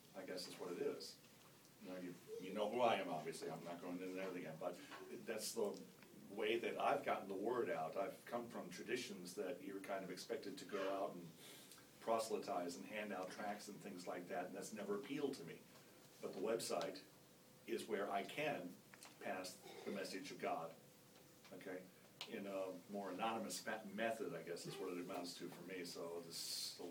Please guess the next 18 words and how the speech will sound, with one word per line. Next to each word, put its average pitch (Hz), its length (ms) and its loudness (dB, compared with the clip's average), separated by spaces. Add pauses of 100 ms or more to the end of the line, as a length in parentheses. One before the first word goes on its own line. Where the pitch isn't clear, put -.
little 92 180 -2
bit 90 100 -2
of 80 120 -4
both, 98 260 2
getting 85 200 -2
the 82 60 -6
word 95 260 0
out 80 200 2
and 78 80 -8 (640)
keeping 104 180 -4
myself 92 340 0
comfortable. - 360 -6 (100)
It's - 140 -12
my, 170 120 0 (140)
it's - 140 -2
my 98 160 -8
comfort 82 280 -4
zone. 80 100 -6